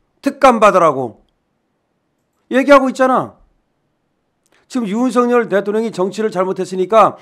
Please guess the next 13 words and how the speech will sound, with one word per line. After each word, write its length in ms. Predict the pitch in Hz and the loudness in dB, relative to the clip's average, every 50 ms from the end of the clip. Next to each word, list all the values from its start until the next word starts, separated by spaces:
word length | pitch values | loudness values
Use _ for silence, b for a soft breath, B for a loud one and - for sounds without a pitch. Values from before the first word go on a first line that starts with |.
| B B B B | B B B B
책임지라고. 840 | B - 277 277 285 285 269 196 196 220 226 175 143 139 123 110 _ b b b | B -2 0 2 2 2 2 2 2 4 4 4 2 0 -6 -8 _ b b b
너 100 | 262 254 - | -6 -2 2
떠들고 380 | 294 302 302 294 285 277 277 | 2 2 4 2 0 -2 -4
있잖아. 460 | 233 - 277 262 254 202 143 117 - _ _ _ _ _ | -2 0 0 0 0 0 -4 -6 -10 _ _ _ _ _
그러면서 720 | - 208 240 233 233 226 175 170 226 214 170 120 - - _ _ _ _ _ _ _ | 0 2 2 4 2 0 2 2 2 2 2 0 -4 -12 _ _ _ _ _ _ _
정부의 460 | - - 202 226 233 208 226 214 185 202 | -4 -2 0 0 0 2 2 2 2 2
인적 300 | 240 226 226 226 202 - | -2 0 0 0 -2 0
쇄신을 480 | - 220 220 220 214 196 202 190 156 | 0 -2 -2 -2 -2 -4 -4 -2 0
하라. 380 | 185 202 185 165 127 107 - _ _ _ _ _ _ _ _ _ _ - | 2 2 2 2 2 -2 -8 _ _ _ _ _ _ _ _ _ _ -2
용산에 720 | 156 180 202 220 160 208 214 202 196 180 151 127 110 110 _ _ _ _ _ _ _ _ _ _ _ _ _ - | 0 0 0 0 0 0 0 0 0 -2 -2 -6 -8 -16 _ _ _ _ _ _ _ _ _ _ _ _ _ -6
인적 320 | 185 214 214 208 220 196 | -4 -4 0 0 0 0
쇄신을 400 | - 214 214 - 190 190 190 156 | 0 -2 -2 -2 -2 -4 -2 0
하라. 380 | 180 196 190 165 135 110 - | 2 2 2 2 2 -2 -10